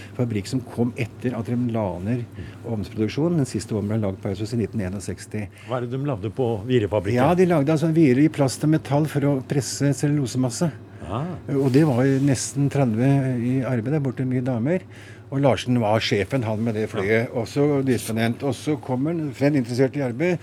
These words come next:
Speaker 1: støping, ti kroner timen, eh, møt f-, foran porten på verket klokka ti til lørdagen. Greit, så jeg var kjempe-, kjempefornøyd, vet du. Så jeg stilte der kvart på ti.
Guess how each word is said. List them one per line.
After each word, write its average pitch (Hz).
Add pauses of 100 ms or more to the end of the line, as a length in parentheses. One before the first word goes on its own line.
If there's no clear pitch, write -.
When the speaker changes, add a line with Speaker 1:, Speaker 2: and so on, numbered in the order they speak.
Speaker 1:
støping, 165 (160)
ti 143
kroner 147
timen, 156 (480)
eh, 139
møt 139
f-, 131
foran 131
porten 120
på 135
verket 123
klokka 123 (320)
ti 117
til 110
lørdagen. 113 (600)
Greit, 113
så 127
jeg 107
var 101
kjempe-, 90 (160)
kjempefornøyd, 104
vet 123
du. 104 (760)
Så -
jeg 135
stilte 127
der 127
kvart 117
på 127
ti. 147